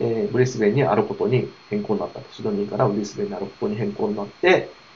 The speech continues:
で、に、ぜ-、シドニーの税関到着後二ヶ月経ったんで、えー、日本に帰っちゃった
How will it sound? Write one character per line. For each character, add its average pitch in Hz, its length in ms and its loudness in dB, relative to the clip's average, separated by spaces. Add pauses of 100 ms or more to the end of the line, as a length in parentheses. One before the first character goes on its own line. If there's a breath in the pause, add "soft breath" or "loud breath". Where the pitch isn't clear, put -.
(320)
で、 165 260 2 (1040)
に、 135 260 2 (120)
ぜ-、 139 260 4 (580)
シ 147 180 -2
ド 160 140 4
ニ 139 120 4
ー - 20 6
の 117 160 4
税 123 220 4
関 127 240 2
到 131 220 6
着 131 220 2
後 139 360 6 (140)
二 120 160 -2
ヶ 127 120 4
月 117 240 0
経 120 120 0
っ 117 160 -4
た 117 120 6
ん 123 140 0
で、 160 260 6 (220)
え 80 200 -6
ー、 92 40 -12
日 101 60 -4
本 117 120 0
に 104 80 -6
帰 - 120 0
っ 104 60 -2
ち - 60 -10
ゃ - 40 -6
っ - 40 -10
た - 80 -18